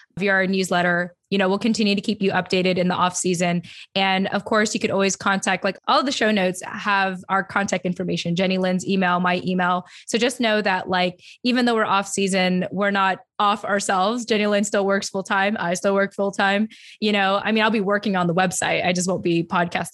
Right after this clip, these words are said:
during the off season. And then, yeah. And then the last thing I wanna share is, if you've been listening to the show for a while and you think that it's time for you to share something, uh, I'm gonna keep repeating the closing statement, whether it's a relevant piece of knowledge,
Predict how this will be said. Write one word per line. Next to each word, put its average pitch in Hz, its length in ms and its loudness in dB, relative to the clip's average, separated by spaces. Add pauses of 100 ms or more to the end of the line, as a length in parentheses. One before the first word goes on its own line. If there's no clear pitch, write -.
(120)
during 175 180 2
the 175 60 0
off 175 180 -2
season. 170 420 -2 (400)
And 269 140 2
then, 294 100 0
yeah. 311 220 0
And 247 100 0
then 285 80 0
the 285 60 -2
last 311 220 0
thing 349 100 -6
I 294 60 2
wanna 269 160 0
share 208 360 0
is, 196 400 -2 (320)
if 220 280 2
you've 240 180 0
been 277 140 0
listening 233 280 0
to 233 120 -4
the 202 80 0
show 190 260 0
for 190 160 -4
a 185 80 0
while 180 500 0
and 180 360 0 (120)
you 226 140 0
think 233 180 -2
that 208 120 2
it's 190 120 -10
time 185 320 -2
for 180 120 -4
you 214 220 0
to 226 120 -2
share 175 260 -2
something, 190 580 -6 (340)
uh, 185 140 2
I'm 196 120 0
gonna 202 140 2
keep - 180 -6
repeating 170 380 -4
the 170 60 -4
closing 165 280 -4
statement, 165 320 -4
whether 226 260 0
it's 214 320 -2
a 202 300 2
relevant 208 560 0 (300)
piece 220 180 2
of 202 80 0
knowledge, 196 500 0